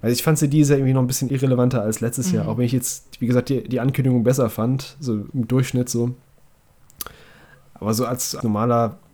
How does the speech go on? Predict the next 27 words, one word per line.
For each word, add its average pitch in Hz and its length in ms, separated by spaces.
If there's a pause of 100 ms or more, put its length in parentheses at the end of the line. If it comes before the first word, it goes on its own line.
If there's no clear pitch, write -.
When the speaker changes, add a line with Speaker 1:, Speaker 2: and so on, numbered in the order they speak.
(200)
Speaker 1:
Besucher 143 440
habe 143 140
ich 135 80
davon 127 280
echt 110 220
nicht 117 200
viel 117 180
mitgenommen, 104 800
was 131 100
ein - 20
bisschen 117 200
schade 151 220
Speaker 2:
Ich 220 40
muss - 20
aber 220 160
Speaker 1:
ist. 175 60
Speaker 2:
auch - 80
sagen, 190 260
ich - 160
war 180 120
halt 196 220 (500)
auf 170 200
jeder 214 400
Gamescom, 185 640
glaub 147 300
ich, - 340 (600)
äh, 160 280